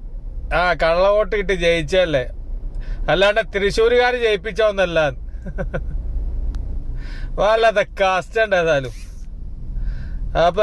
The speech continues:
എല്ലാവരോടും സ്നേഹം മാത്രം. സുരേഷ് ഗോപിന്റെ ഷിറ്റ് ഗോപി അല്ലേ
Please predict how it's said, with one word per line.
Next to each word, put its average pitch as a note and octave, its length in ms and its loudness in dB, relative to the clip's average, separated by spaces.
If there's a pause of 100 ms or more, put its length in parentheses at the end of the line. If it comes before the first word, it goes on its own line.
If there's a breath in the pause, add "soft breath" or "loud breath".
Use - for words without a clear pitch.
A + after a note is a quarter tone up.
എല്ലാവരോടും A3 560 2
സ്നേഹം G3 400 2
മാത്രം. G3 400 2
സുരേഷ് G#3 300 2
ഗോപിന്റെ A#3 340 4 (1040 soft breath)
ഷിറ്റ് C4+ 340 0 (400)
ഗോപി A#3+ 280 4
അല്ലേ E3 140 2